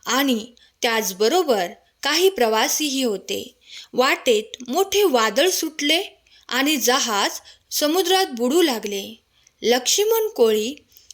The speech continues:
खरे तर मोठा धैर्यवान होता, पण तो घाबरला. डोळ्यातून पाणी वाहू लागले. प्रसंग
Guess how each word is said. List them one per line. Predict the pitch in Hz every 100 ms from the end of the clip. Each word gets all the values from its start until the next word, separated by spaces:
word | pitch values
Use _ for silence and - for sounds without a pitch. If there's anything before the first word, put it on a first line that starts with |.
| -
खरे | 285 349 403 403
तर | 392
मोठा | 370 381 381 359 370
धैर्यवान | 254 269 285 277 240 220 208
होता, | 202 - 196 202 _ _ _ _ _ -
पण | 294 359 359
तो | 349
घाबरला. | 254 233 208 277 240 196 - _ _ _ _ 202
डोळ्यातून | 208 214 285 - 262 240 370 - _ -
पाणी | 285 311 381
वाहू | 269 208 233 370
लागले. | 349 220 202 185 - _ - - -
प्रसंग | 302 427 453